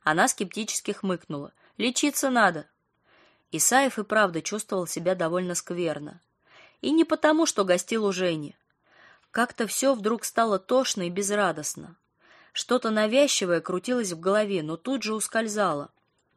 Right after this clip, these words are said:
Хотелось сбежать куда подальше от собственных мыслей, сменить обстановку, только чтобы все прекратилось.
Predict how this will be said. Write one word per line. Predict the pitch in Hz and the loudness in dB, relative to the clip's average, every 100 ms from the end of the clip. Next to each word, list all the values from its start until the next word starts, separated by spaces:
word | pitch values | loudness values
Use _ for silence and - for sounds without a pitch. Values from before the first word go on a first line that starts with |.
| _ | _
Хотелось | - 208 - 285 240 | -2 0 4 4 4
сбежать | 165 180 247 330 359 | 0 0 2 4 2
куда | - 196 254 | 0 2 4
подальше | 196 190 180 170 - | 4 4 2 2 2
от | 151 143 | 0 0
собственных | 180 170 - 190 185 - | -2 -2 -6 -4 -4 -2
мыслей, | 180 175 - 156 147 _ - - | -4 -4 -4 -6 -10 _ -20 -20
сменить | - - 240 294 330 | -8 -2 2 4 4
обстановку, | 233 - - 214 196 170 - 151 | 2 0 4 4 4 0 -2 -4
только | - 277 - | 0 0 0
чтобы | 247 240 214 | -2 0 -2
все | 208 302 | 0 0
прекратилось. | 285 208 214 220 214 202 165 143 - | 0 -2 0 -2 -2 -2 -2 -6 -12